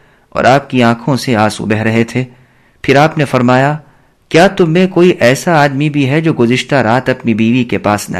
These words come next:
گیا ہو، یعنی اپنی بیوی سے جمع نہ کیا ہو؟" تو ابو طلحہ رضی اللہ عنہ نے کہا، "میں۔" رسول اللہ نے فرمایا، "قبر میں اترو۔"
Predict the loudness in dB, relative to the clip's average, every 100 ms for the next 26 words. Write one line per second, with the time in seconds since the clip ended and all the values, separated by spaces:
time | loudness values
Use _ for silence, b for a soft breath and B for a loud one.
0 | -2 2 2 0 -6 B B B B 0
1 | 2 4 2 0 -2 0 0 0 -2 -2
2 | -2 -4 -6 0 0 2 -2 -10 b b
3 | b b 0 2 2 2 2 0 0 0
4 | 2 4 2 2 0 0 0 0 0 0
5 | 0 -4 -14 b b b b -2 2 2
6 | 4 2 0 -2 0 2 0 -2 b b
7 | _ 0 2 2 0 -4 -4 0 -2